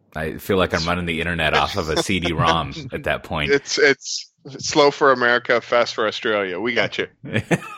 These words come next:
Speaker 1: That's right. It's, it's, it's good to know.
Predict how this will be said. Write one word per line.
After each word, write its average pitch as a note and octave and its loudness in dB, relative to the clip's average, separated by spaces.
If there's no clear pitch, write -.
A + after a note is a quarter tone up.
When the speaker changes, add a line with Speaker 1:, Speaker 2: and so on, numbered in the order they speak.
Speaker 1:
That's - -4
right. G#2 6
It's, - -8
it's, - -12
it's - -6
good A2 0
to G2 -2
know. E2+ 0